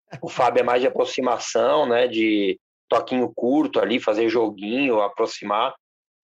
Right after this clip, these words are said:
que também é importante. Mas acho que é hora de, dessa linha de defesa não mexer muito, porque é importante ter essa linha. É, e lá na frente, aos poucos, ir colocando os moleques, sem responsabilidade,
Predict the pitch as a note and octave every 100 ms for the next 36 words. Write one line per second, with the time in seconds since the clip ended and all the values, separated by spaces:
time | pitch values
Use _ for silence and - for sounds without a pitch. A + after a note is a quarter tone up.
0 | - A#2+ C3 A#2 C3 D3 - - - A#2
1 | B2+ - - _ _ _ _ A#2 B2+ C3+
2 | D3 D3+ E3+ F3 E3 D3 D#3+ F3 D#3 E3+
3 | E3+ D#3+ D#3 D3+ C#3+ C3 - C3+ C#3 D3
4 | C#3 D3 D3 D3+ - D#3 D#3 D#3+ E3+ D#3
5 | - F3+ D3 D3 F#3 F#3 F3+ C#3 B2 C#3
6 | C#3 C#3 C3 B2+ B2 C#3 - - A#2 A2
7 | A#2 G#2 B2 D#3+ G3+ _ _ _ _ _
8 | _ - G2+ G#2 G2+ G2+ G2 F2+ _ C#3
9 | C#3 C3+ C3+ F3 E3+ E3 D#3+ F#3 - B3+
10 | A3+ F#3+ - F3 F#3+ F#3+ F#3+ E3 D#3+ D#3
11 | D#3 D3 A#2+ A#2+ D#3+ E3 B2 - C3+ C3
12 | C3 B2+ A#2+ A#2+ A2 G#2 G#2 G#2+ C3 C3+
13 | C3 A#2 G#2 F#2